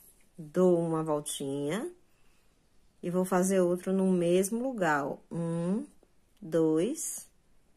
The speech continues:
três. Aqui, eu já fiz meu primeiro gominho. Aí, aqui eu venho, ó.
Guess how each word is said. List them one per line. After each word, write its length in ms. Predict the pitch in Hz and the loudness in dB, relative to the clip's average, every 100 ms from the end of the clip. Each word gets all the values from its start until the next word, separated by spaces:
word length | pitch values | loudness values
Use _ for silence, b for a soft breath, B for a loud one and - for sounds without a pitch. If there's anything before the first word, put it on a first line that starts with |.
| _ _ _ _ - - | _ _ _ _ -20 -4
três. 640 | 185 185 135 113 - - - | 4 4 4 0 -6 -6 -4
Aqui, 800 | 170 180 - 208 202 233 370 - _ | -2 -2 -2 0 2 2 0 -2 _
eu 100 | 185 | -4
já 140 | 180 190 | 0 0
fiz 200 | 190 185 | 0 0
meu 140 | 196 | 0
primeiro 560 | 196 196 180 185 233 - b b b - | 2 2 4 2 0 -8 b b b -2
gominho. 440 | 214 185 135 139 | 2 2 2 -2
Aí, 140 | 156 | 2
aqui 200 | 170 165 | 2 4
eu 80 | 196 | 2
venho, 200 | 185 147 | 2 -2
ó. 140 | 127 | -4